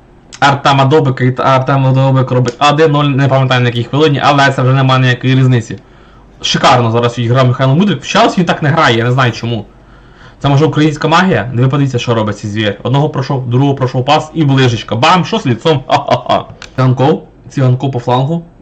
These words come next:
Циганков в соло, йому пофіг на всіх, він просто в соло розвалює. Добик, може ти вперед побіжиш? Добре. Циганков можна в соло, да? І далечку пробить. Хе.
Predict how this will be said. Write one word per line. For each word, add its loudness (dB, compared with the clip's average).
Циганков 2
в -4
соло, 0
йому 2
пофіг -6
на -6
всіх, -6
він -4
просто -10
в -10
соло -4
розвалює. -2
Добик, 2
може 2
ти -4
вперед -2
побіжиш? -4
Добре. -2
Циганков 0
можна 0
в -4
соло, 0
да? 2
І -4
далечку -2
пробить. -4
Хе. -4